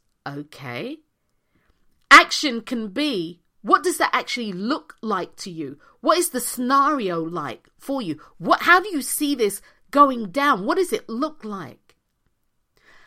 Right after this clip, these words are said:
Action is, um, as much a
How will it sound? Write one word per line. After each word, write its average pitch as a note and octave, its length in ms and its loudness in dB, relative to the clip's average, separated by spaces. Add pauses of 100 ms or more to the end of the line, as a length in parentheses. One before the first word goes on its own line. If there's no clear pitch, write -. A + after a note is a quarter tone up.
(320)
Action G3+ 720 0 (280)
is, C4 280 -2 (140)
um, G3+ 360 -6
as G#3 220 2
much B3 460 -2 (200)
a F#3+ 360 -4